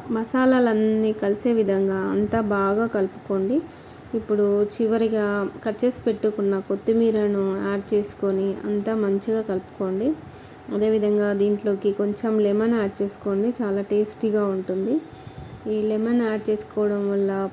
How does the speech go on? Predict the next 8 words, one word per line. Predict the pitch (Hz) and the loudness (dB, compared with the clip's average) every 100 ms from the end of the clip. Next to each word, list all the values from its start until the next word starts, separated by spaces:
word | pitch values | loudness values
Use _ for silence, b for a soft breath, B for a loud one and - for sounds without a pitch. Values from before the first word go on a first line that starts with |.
| - | -2
పుల్ల | 214 | -2
పుల్లగా | 208 208 202 196 190 190 | 2 2 4 2 0 2
టేస్టీగా | 214 220 - 220 208 | 2 2 0 2 2
ఉంటుంది. | 196 190 190 190 196 262 339 - - - - - | 2 0 0 0 2 2 0 -6 -14 -14 -8 -2
ఇది | 214 | -2
ఖచ్చితంగా | 214 208 - 220 220 190 | -2 -4 -2 -2 0 -2
యాడ్ | 190 190 | -2 -4
చేసుకోవాలండి. | 190 - 185 180 180 180 233 | -6 -4 -4 -2 -4 -2 0